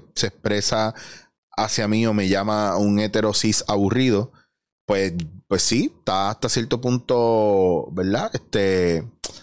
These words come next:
haciendo lo mismo que dicen que hacemos nosotros con ellos. Entonces, por darte un ejemplo, no es que sea eso nada más, o sea, hay muchas cosas.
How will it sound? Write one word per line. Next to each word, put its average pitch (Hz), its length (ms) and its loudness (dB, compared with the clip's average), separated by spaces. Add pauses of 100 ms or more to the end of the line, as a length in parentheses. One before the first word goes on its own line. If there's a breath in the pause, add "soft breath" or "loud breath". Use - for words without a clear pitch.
(400 loud breath)
haciendo 113 360 0
lo 120 100 0
mismo 127 240 2
que 127 120 0
dicen 127 300 0
que 123 80 0
hacemos 120 320 0
nosotros 117 200 0
con 123 200 0
ellos. 135 220 2
Entonces, 107 400 0
por 120 180 0
darte 110 220 0
un 156 80 2
ejemplo, 131 400 0
no 104 80 0
es 101 60 -6
que 127 120 0
sea 120 420 2
eso 113 200 0
nada 98 220 0
más, 113 260 0
o - 60 -6
sea, 101 160 -2
hay 92 80 0
muchas 104 300 0
cosas. 120 420 -6